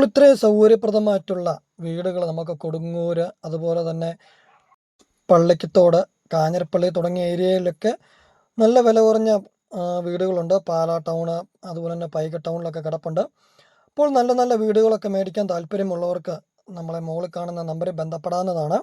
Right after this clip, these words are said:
അപ്പോൾ നിങ്ങൾ, അപ്പോൾ നിങ്ങൾ ഈ കൊടുങ്ങൂര് ടൗണൊക്കെ അടുത്തായിട്ട് വീട് നോക്കുന്നവരാണോ, നിങ്ങൾക്കൊരു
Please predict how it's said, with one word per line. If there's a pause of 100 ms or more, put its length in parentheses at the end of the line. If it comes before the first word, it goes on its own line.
(280)
അപ്പോൾ (120)
നിങ്ങൾ, (220)
അപ്പോൾ
നിങ്ങൾ
ഈ (140)
കൊടുങ്ങൂര്
ടൗണൊക്കെ
അടുത്തായിട്ട്
വീട്
നോക്കുന്നവരാണോ, (120)
നിങ്ങൾക്കൊരു